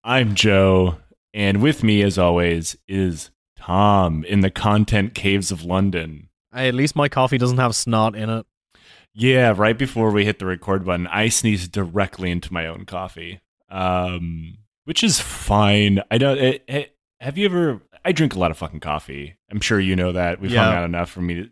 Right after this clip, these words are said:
Speaker 1: to, for you to see me mainland co-, mainline coffee directly into my body. It's two A M he-, or two A M, two P M here.
Speaker 2: <laughs>
Speaker 1: And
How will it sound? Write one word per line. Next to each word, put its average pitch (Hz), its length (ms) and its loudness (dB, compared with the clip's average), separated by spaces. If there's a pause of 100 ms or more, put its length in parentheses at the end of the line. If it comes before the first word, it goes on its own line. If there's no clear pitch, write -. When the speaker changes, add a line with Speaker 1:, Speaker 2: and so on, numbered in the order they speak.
Speaker 1:
to, 101 60 -20
for - 160 -8
you 87 140 -2
to 90 80 -4
see 90 220 -4
me 85 200 -2
mainland 85 640 -2
co-, 85 280 -10 (100)
mainline 90 380 -4
coffee 80 320 -12
directly 82 360 -8
into 76 140 -10
my 76 120 -14
body. 76 420 -16 (400)
It's - 200 -14
two 135 280 0
A 98 80 2
M 87 260 -2
he-, 87 140 -6
or 98 180 -2
two - 180 -8
A 78 60 -6
M, 76 140 -10
two - 240 0
P 117 260 2
M 95 160 4
here. 82 460 0
Speaker 2:
<laughs> - 60 -2 (1300)
Speaker 1:
And 117 320 0